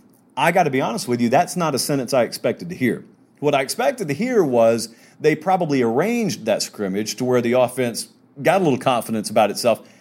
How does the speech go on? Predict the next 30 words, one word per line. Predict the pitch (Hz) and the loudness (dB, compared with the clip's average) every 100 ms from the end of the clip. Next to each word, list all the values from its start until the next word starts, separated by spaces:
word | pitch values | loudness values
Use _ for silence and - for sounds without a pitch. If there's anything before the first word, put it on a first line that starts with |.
| _ - | _ -4
I | 143 139 | 0 0
did | 135 220 202 | 0 -2 2
not | 143 113 | 0 0
expect | 95 - 110 101 - - _ _ _ | -2 -2 -2 -2 -6 -20 _ _ _
to | 143 | -2
be | 135 | 0
told | 127 139 135 127 | 2 2 2 2
that, | 120 117 - - _ | 2 0 -2 -16 _
hey, | 156 190 - | 0 0 0
offensive | 135 185 131 | -2 -2 -4
line | 135 131 127 123 - _ | -2 0 0 -4 -14 _
one-on-one | 107 117 160 214 220 262 262 | -2 0 2 2 0 0 2
now | 127 117 | 2 2
in | 120 | 2
a | |
lot | 120 117 | 2 2
of | |
these | 117 | -2
cases | - 117 107 110 - _ - | -2 -4 -4 -8 -14 _ -2
got | 143 | -2
the | 139 | 2
best | 147 156 | 0 2
of | 131 | -2
that | 117 | -2
defensive | 127 139 127 113 | -2 -2 -4 -2
line | 120 117 | 0 0
in | 117 | 0
the | 113 | 0
run | 110 151 131 | 0 0 0
game. | 95 95 | 0 -2